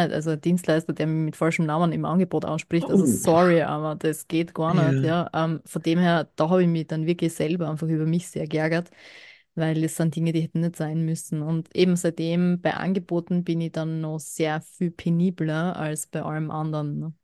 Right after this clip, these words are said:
Speaker 2: Ich wollte grad sagen, bei Angeboten bin ich extrem penibel. Das ist genau das gleiche Wort, das mir durch den Kopf geschossen ist.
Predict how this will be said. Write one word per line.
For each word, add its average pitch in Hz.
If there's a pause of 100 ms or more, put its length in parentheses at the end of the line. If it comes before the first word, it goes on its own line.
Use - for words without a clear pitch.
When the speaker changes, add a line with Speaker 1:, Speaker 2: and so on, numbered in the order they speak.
Speaker 2:
Ich 147
wollte 143
grad 185
sagen, 170
bei 151
Angeboten 170
bin 151
ich 156
extrem 143
penibel. 180
Das 170
ist 151
genau 143
das 151
gleiche 143
Wort, 147
das 151
mir 160
durch 185
den 139
Kopf -
geschossen 160
ist. 196